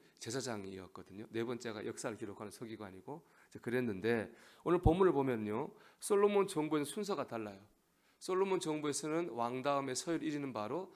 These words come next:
하나님의 뜻을 묻는 제사장이에요. 이 위는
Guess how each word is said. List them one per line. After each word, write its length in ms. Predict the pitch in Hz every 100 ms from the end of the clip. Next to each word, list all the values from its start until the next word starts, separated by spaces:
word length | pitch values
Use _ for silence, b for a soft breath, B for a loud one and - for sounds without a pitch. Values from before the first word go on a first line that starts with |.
| B B
하나님의 380 | B 185 175 151
뜻을 200 | 151 -
묻는 420 | 127 120 131 165 - B B
제사장이에요. 580 | - 120 151 127 101 87 - _ _ b b b b
이 200 | - 156
위는 460 | 175 175 214 240